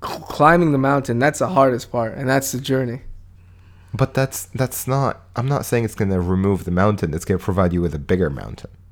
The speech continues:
Speaker 1: I feel like it's gonna make me lift a fucking mountain. <laughs>
Speaker 2: Like, it's gonna ha-, like, like, if you can, if you can, with bionic support, you can, like, bench, like, two hundred fifty pounds for, like, five reps. With, like, bionic support, you can do it for, like, fifteen.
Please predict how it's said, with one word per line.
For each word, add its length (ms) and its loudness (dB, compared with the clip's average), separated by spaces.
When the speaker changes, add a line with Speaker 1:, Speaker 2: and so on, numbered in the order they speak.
Speaker 1:
I 40 -20
feel 140 2
like 160 4
it's 100 0
gonna 160 4
make 200 2
me 60 0
lift 320 2
a 40 -4
fucking 340 -8
mountain. 400 -2
<laughs> 60 -20
Speaker 2:
Like, 200 2
it's 260 0
gonna 220 2
ha-, 240 2
like, 240 0
like, 140 2
if 220 -4
you 120 2
can, 260 -2
if 200 -10
you 80 -2
can, 220 -2
with 180 -2
bionic 400 2
support, 400 0
you 60 -8
can, 120 0
like, 280 -6
bench, 680 -2
like, 220 -2
two 180 -2
hundred 260 0
fifty 240 -2
pounds 580 -4
for, 180 0
like, 140 0
five 480 0
reps. 340 -4
With, 100 -4
like, 120 -4
bionic 260 2
support, 300 -2
you 60 -6
can 100 -2
do 100 0
it 80 0
for, 80 -8
like, 140 -8
fifteen. 560 -6